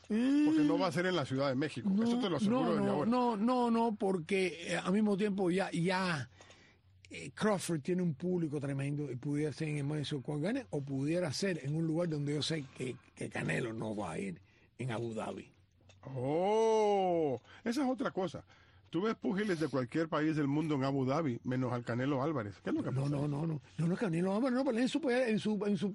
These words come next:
Speaker 1: en su patio.
Speaker 2: O sea, si no es en Las Vegas
Speaker 1: No.
Speaker 2: o en el, o en el Madison Square Garden, él no pelea.
Speaker 1: Así que
Speaker 2: ¿Y por
Speaker 1: eso,
Speaker 2: qué?
Speaker 1: porque Canelo, porque t-, se ha convertido en, en el peleador de esa. Y, y, y, y Mauricio Sullivan,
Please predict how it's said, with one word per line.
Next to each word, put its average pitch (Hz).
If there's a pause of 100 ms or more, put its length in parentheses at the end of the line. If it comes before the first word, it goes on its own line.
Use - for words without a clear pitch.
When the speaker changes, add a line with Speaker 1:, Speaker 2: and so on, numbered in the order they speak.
Speaker 1:
en 180
su 202
patio. 262
Speaker 2:
O -
sea, 180
si 165
no 165
es 208
en 220
Las 202
Vegas 170
Speaker 1:
No. 156
Speaker 2:
o -
en 139
el, 139
o 147
en 139
el 135
Madison 175
Square 180
Garden, 208 (240)
él 156
no 170
pelea. 208 (460)
Speaker 1:
Así 165
que 165
Speaker 2:
¿Y -
por 202
Speaker 1:
eso, 220
Speaker 2:
qué? - (960)
Speaker 1:
porque 143
Canelo, 147 (220)
porque 117
t-, -
se -
ha 127
convertido 156
en, 131 (300)
en 143
el 139
peleador 139
de 160
esa. 170 (800)
Y, 277
y, 208
y, 180
y 185
Mauricio 196
Sullivan, 185